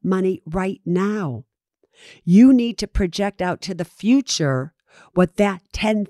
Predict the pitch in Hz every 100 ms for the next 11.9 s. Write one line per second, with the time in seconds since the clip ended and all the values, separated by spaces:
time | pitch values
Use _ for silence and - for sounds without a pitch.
0 | _ - 190 190 185 185 175 180 226 233
1 | 156 160 - - 185 175 - 208 226 185
2 | 196 - 196 170 - 156 160 175 - -
3 | - 254 294 - - 196 190 151 123 -
4 | _ _ _ _ _ _ _ _ _ -
5 | 202 147 - _ _ - 262 - 262 277
6 | 269 247 240 220 202 - 220 226 262 214
7 | 247 240 - 233 220 226 196 214 214 -
8 | 208 226 285 247 127 - _ _ _ _
9 | _ _ _ - 180 170 165 _ _ 190
10 | 196 190 175 _ - 226 214 - - 214
11 | 208 190 190 185 185 190 175 165